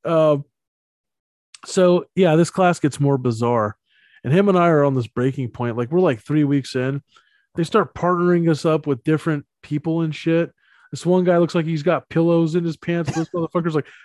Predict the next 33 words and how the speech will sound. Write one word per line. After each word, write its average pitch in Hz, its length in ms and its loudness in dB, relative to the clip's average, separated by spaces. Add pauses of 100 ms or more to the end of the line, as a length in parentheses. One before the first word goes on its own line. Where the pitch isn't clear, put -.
"That's 240 160 0
my 226 160 6
partner. 214 500 4
His 190 80 4
name's 202 220 4
Pillow 226 340 2 (160)
Pants." 185 380 -2 (160)
Like, 240 480 -2
"Dude, 285 120 6
at - 20 4
least 277 180 6
you 320 100 6
gotta 247 220 6
fucking 220 380 2
buddy 233 360 6
up 247 140 4
with 175 160 2
fucking 208 360 0
Manuel. 196 680 2 (260)
We 240 60 2
have 262 100 6
this 226 160 2
guy 233 180 4
<laughs> - 20 4
named 220 100 2 (180)
fucking 247 340 0
Manuel. 196 420 2
This 202 100 -4
guy 240 80 2
was 196 120 4
such 226 200 -4
a 139 40 -6
dick." 135 440 -6